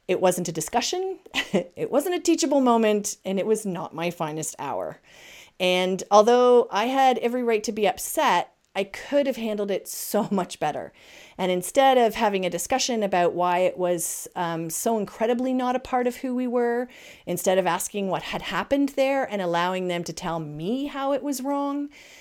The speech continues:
um, and allowing younger staff to perhaps hear from older staff members how uncool it was, I simply caused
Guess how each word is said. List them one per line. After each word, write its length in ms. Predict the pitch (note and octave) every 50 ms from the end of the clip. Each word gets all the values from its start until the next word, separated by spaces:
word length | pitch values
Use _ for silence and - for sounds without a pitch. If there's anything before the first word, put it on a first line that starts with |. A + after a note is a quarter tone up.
| - - _
um, 380 | - F3+ E3+ E3 D#3+ D#3+ D#3 D#3+
and 140 | - F3+ F#3
allowing 460 | F3+ F3+ F3+ F#3 F#3+ F#3 F3+ F3+ F3+
younger 220 | F3 F3 G3 G#3+ A3
staff 420 | G#3+ - A3+ G3 F#3 F#3+ G3 - -
to 140 | - G3
perhaps 400 | F3+ F#3+ F3 G3 F#3 E3 - -
hear 180 | - - F#3+ F3
from 220 | - - D3+ D3+ -
older 380 | - D#3 D#3 F3 G#3 B3 C#4 C#4+
staff 420 | - - - D4 C#4 C#4 C#4 -
members 360 | C4+ C4 C4 C4 C4 C4+ B3+
how 200 | C4 C4+ C4 B3+
uncool 520 | B3 A#3+ A#3+ A#3+ A#3+ - C4+ B3+ B3+ B3+ A#3
it 80 | -
was, 440 | - A3+ A3 A3 A3 A3 A3 - - - - - - - - - _ _ _ _
I 440 | E3+ F3+ F#3 F#3 F#3 F#3 F#3+ F#3+ F#3+
simply 360 | F#3 - C4+ B3+ B3+ C4 C4
caused 640 | B3 - - A3 F#3 F#3 F#3 F#3 F#3 F3+ - -